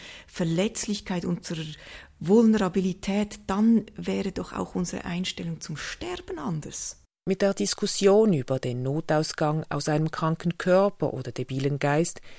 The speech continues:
Speaker 2: gehe vergessen, wie wertvoll die letzte Lebensphase sein könne. Besonders mit der jüngst ausgelösten Debatte über den begleiteten Suizid gesunder Menschen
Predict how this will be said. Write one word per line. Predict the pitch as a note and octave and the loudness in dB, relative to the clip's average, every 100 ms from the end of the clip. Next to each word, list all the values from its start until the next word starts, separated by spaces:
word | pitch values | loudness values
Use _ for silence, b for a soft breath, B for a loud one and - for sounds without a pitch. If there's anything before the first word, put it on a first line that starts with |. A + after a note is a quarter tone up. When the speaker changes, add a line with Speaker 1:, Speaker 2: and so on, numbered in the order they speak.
| B B B | B B B
Speaker 2:
gehe | - E3+ | 2 4
vergessen, | F#3+ F3+ G#3 - - F#3 | 2 2 2 2 0 0
wie | G#3+ G3+ | -2 0
wertvoll | G3+ F3 D3 - C#3 C3 | 2 2 0 -4 -2 -2
die | C3+ | 0
letzte | C3 - - | -2 -2 -2
Lebensphase | C#3 C3 - - - C3+ - | 0 -2 -4 -8 -4 -6 -4
sein | C#3+ C#3+ C3 C3+ | -4 -2 -4 -2
könne. | E3 C#3 A#2+ A2+ - - _ _ - | -2 0 -2 -8 -16 -20 _ _ -6
Besonders | A2 C3 D3+ D#3+ E3+ | -2 0 2 0 0
mit | D#3+ | 2
der | E3 | 2
jüngst | E3 G3+ A3 - | 4 2 2 0
ausgelösten | F#3+ G3 F#3+ F#3+ F#3+ - F#3 | -2 0 2 2 0 0 0
Debatte | F3+ F#3 F3+ - F#3 B B B - | 2 0 -2 -2 -4 B B B -6
über | D3 C3+ B2+ | -4 -2 -4
den | A#2+ B2+ | -2 -4
begleiteten | B2 B2+ C3 C#3 D3 D3+ | -2 0 0 -2 -4 -6
Suizid | - D#3+ D3 - D#3+ - | -2 -2 -2 -2 -4 -2
gesunder | D3 E3+ F#3+ G3 | 0 2 2 2
Menschen | F#3 F3 F3+ - F3+ | 2 2 0 0 -4